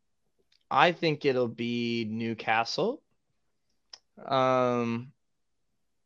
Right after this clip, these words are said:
I think that's the, I think that's the sexy option. New kid on the block, up in the top four. N-,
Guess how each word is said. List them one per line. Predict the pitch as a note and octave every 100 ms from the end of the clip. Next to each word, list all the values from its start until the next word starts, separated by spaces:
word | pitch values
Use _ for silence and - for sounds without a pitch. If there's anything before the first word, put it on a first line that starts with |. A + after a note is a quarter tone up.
| _ -
I |
think | B2+ B2+
that's | A#2 A2 A2
the, | - A#2 A2+ G#2
I |
think | A#2 B2+
that's | A#2+ A2+
the | -
sexy | A2+ A#2+ A2 - A2+
option. | G#2 - B2 A#2 A#2+ - _ _ _ _ _
New | A#2+ B2
kid | C#3 B2
on | A#2+
the | A#2
block, | G#2 A2+ A#2 A#2+ - - -
up | A#2+ A#2
in | A2+
the |
top | A2+ B2 A#2+ -
four. | - A2 A2+ A2+ A2+ A2+ - _ _ _ _ _ _ _ _ -
N-, | A2 A#2+